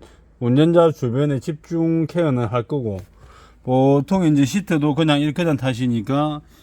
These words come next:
이런 먼지가 오래 그냥 배기어서 그대로 타시는 경우들. 그리고 십 년이 되면 차 안에 특유의 냄새가 있습니다. 그거는 운전자들은 못 느끼시고,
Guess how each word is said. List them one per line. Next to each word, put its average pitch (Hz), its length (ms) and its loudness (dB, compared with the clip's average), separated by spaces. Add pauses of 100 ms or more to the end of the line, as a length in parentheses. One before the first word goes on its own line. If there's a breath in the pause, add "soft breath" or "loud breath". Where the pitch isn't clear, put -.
(120 soft breath)
이런 147 260 4
먼지가 131 380 4
오래 151 300 0
그냥 110 440 -2
배기어서 120 460 -4
그대로 139 380 -2
타시는 113 460 -6
경우들. 98 480 -10 (840 soft breath)
그리고 185 420 2
십 226 160 -4
년이 240 340 4
되면 135 440 2
차 175 220 0
안에 190 220 2
특유의 220 420 2
냄새가 110 360 -4
있습니다. 95 440 -8 (560 loud breath)
그거는 156 680 4 (420 loud breath)
운전자들은 185 680 4
못 117 120 -2
느끼시고, 127 1000 -6